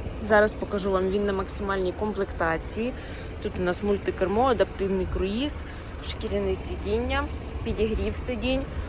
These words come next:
багатозонний клімат, вентиляція, електрорегулювання сидінь з пам'яттю. Такий мультимедійний дисплейчик. Є все, навігація, Bluetooth, задня камера. Пробіг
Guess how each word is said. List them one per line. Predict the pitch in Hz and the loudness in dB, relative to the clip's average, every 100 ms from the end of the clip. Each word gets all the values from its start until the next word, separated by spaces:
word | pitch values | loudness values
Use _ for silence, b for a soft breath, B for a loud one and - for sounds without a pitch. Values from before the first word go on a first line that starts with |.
| - | 2
багатозонний | 208 240 214 - 214 214 208 196 - | 6 6 6 4 4 6 4 2 -2
клімат, | 202 226 247 240 - | -4 -2 -2 -2 -2
вентиляція, | 208 220 202 220 262 262 - 240 240 254 - - - - | -2 0 2 4 2 0 0 2 2 0 -4 -6 -4 4
електрорегулювання | 220 226 - 220 214 214 220 214 196 208 233 254 | 6 6 6 6 6 4 2 4 4 4 2 -2
сидінь | 262 226 240 | -2 -2 -4
з | 226 - | -4 0
пам'яттю. | 196 202 226 233 262 285 - - - - - - - - - - - - B B - | 0 0 -2 -4 -4 -4 -6 -6 -6 -4 -4 -4 -6 -6 -6 -6 -6 -6 B B -4
Такий | - 190 208 | -4 -2 0
мультимедійний | 196 - 208 202 208 196 | 0 0 0 2 2 2
дисплейчик. | 185 180 - 254 285 - 294 B B B - - 196 | 2 -2 4 4 4 -2 -4 B B B -6 0 6
Є | 226 | 6
все, | - 202 180 | 6 2 2
навігація, | 196 190 208 240 262 254 220 233 | 2 2 2 4 4 2 2 4
Bluetooth, | 208 202 190 - 262 269 | 2 0 0 2 0 0
задня | - - - 220 196 185 | -2 -2 2 4 4 2
камера. | 240 254 262 247 240 247 240 - - - - - - | 4 4 4 4 6 6 4 -4 -4 -6 -6 -6 4
Пробіг | 254 247 196 | 8 10 8